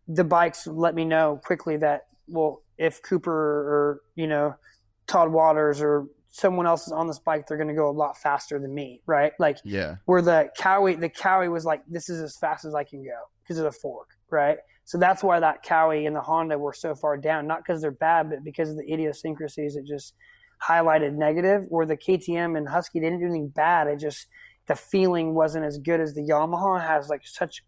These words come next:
Speaker 1: good, comfortable suspension, and the motor's so responsive, the mapping's so good. Um, everything's just at a B plus, A minus, you know, it just was so good. And, but is, to that point, is it's kind of its potential, like you talked about earlier, like,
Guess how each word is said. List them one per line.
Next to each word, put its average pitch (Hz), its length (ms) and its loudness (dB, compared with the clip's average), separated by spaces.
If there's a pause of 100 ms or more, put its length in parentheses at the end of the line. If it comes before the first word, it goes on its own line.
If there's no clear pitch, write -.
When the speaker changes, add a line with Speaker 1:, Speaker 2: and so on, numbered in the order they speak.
(160)
Speaker 1:
good, 180 300 0
comfortable 170 520 -4
suspension, 165 720 -6 (420)
and 160 140 -2
the 147 80 2
motor's 165 460 0
so 175 160 0
responsive, 165 720 0
the 156 100 0
mapping's 156 580 -2
so 165 280 0
good. 160 440 0 (440)
Um, 151 240 0 (100)
everything's 180 580 2
just 160 200 -6
at 156 160 4
a 151 40 2
B 165 280 -2
plus, 160 340 -2
A 151 120 0
minus, 147 680 -4
you 151 120 -4
know, 151 200 -2
it 151 160 -4
just 156 240 -8
was 156 160 -8
so 165 340 0
good. 156 360 2 (100)
And, 147 220 -2 (520)
but 196 300 2
is, 165 280 2 (320)
to 185 100 0
that 160 180 4
point, 196 300 0
is 151 180 -10 (140)
it's 160 160 -10
kind - 360 -2
of 185 80 4
its - 140 -6
potential, 180 520 -2
like 151 160 -2
you 151 100 -8
talked 156 260 -2
about 143 120 0
earlier, 151 340 0
like, 143 160 0